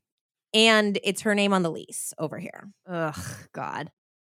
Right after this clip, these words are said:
Speaker 1: Everyone was pleased with this arrangement, and Drew and Rick split the business by having Rick handle steroids and ecstasy while Drew sold meth and weed.
Speaker 2: Oof.
Speaker 1: As expected, with this amount of available drugs,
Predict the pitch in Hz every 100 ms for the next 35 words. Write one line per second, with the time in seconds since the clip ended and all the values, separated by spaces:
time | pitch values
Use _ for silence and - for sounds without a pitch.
0 | _ _ 277 359 466 427 - - 202 190
1 | - 175 - 165 156 151 151 156 165 208
2 | 208 196 233 294 214 175 175 - 233 233
3 | 214 175 175 170 - 175 165 160 151 220
4 | - 220 196 185 - 160 156 156 151 147
5 | - 247 311 - 214 - 208 208 202 185
6 | 185 - 202 214 - 190 175 175 - 160
7 | 156 180 - - 151 143 147 135 101 185
8 | 165 _ _ _ _ 202 165 - - _
9 | _ _ _ _ 254 370 370 370 - 202
10 | 175 - 175 175 - 190 175 262 311 339
11 | 220 190 196 180 156 165 165 165 160 156
12 | 220 208 170 165 165 165